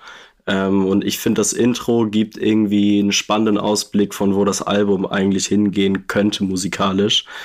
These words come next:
ähm, weil das jetzt nicht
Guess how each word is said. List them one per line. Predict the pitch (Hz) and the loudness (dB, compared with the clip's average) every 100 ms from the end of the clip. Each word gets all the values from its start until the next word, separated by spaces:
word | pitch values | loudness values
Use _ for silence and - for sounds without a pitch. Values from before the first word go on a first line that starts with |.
| - - - _ - | -16 -18 -20 _ -4
ähm, | 95 92 92 90 | 0 0 0 0
weil | 92 95 90 - - | 0 2 -2 -4 -2
das | 98 - | 0 0
jetzt | 95 90 - | -2 0 0
nicht | 101 104 - - - | 2 2 -2 -8 -12